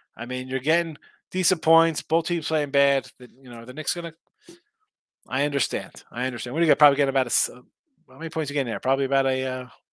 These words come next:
a four spot, a five spot there. <laughs> I'm gonna lay five dimes on Shooter McGavin. <laughs> Why do you take the, um,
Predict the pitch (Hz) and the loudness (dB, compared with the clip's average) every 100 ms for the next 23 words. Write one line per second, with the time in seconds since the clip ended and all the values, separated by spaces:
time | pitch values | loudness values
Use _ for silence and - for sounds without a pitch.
0 | _ _ - - 147 151 - 160 131 131 | _ _ -20 -10 -6 -6 -2 -4 -2 -4
1 | 139 - 170 - 175 - _ _ _ _ | -4 -4 -8 -8 -12 -14 _ _ _ _
2 | _ _ _ _ _ _ _ _ _ _ | _ _ _ _ _ _ _ _ _ _
3 | _ _ _ _ _ _ _ _ _ _ | _ _ _ _ _ _ _ _ _ _
4 | _ - - 160 147 147 135 131 - 131 | _ -6 -2 2 6 8 6 4 6 6
5 | 127 127 123 120 - 135 123 113 117 117 | 8 4 4 -2 -2 -2 -4 -4 -4 -4
6 | 113 _ - - - - - - - - | -8 _ -4 -4 -6 0 4 4 0 -20
7 | - - _ - _ _ - - - - | -14 -14 _ -20 _ _ -20 -20 -20 -20
8 | - - - - _ - 170 196 185 196 | -20 -20 -20 -20 _ 8 8 8 6 4
9 | 175 196 190 185 175 175 160 | 4 2 6 8 10 8 4